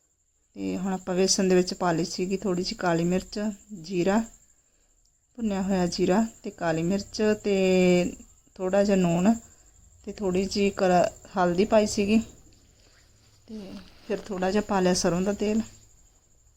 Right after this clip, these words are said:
ਸਰੋਂ ਦਾ ਤੇਲ ਪਾਉਂਦੇ ਹਾਂ, ਫਿਰ ਥੋੜ੍ਹਾ ਜਿਹਾ ਟੇਸਟ ਬਦਲ ਜਾਂਦਾ ਇਹਨਾਂ ਦਾ। ਤੇ ਹੁਣ ਆਪਾਂ ਇਹਨੂੰ ਆਟੇ ਨੂੰ ਗੁੰਨ ਕੇ, ਜਾਣੀ ਕਿ ਬੇਸਣ ਨੂੰ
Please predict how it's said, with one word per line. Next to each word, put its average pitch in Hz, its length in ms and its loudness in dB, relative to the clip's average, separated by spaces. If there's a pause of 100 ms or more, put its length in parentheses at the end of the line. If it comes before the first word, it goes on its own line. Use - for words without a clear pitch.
(840)
ਸਰੋਂ 202 340 -2
ਦਾ 214 80 4
ਤੇਲ 196 220 2
ਪਾਉਂਦੇ 190 300 0
ਹਾਂ, 190 60 -2
ਫਿਰ 190 140 -6
ਥੋੜ੍ਹਾ 185 280 -4
ਜਿਹਾ 185 280 0 (720)
ਟੇਸਟ 190 300 -8
ਬਦਲ 175 300 -2
ਜਾਂਦਾ 185 260 0
ਇਹਨਾਂ 196 200 0
ਦਾ। 226 100 2 (840)
ਤੇ 180 160 -18
ਹੁਣ 180 180 -12
ਆਪਾਂ 180 260 -16
ਇਹਨੂੰ 180 200 -12 (1080)
ਆਟੇ 190 260 -18
ਨੂੰ 185 120 -10
ਗੁੰਨ 180 280 -8
ਕੇ, 208 160 -8
ਜਾਣੀ 190 220 -4
ਕਿ 180 100 -6
ਬੇਸਣ 180 380 -4
ਨੂੰ 196 160 0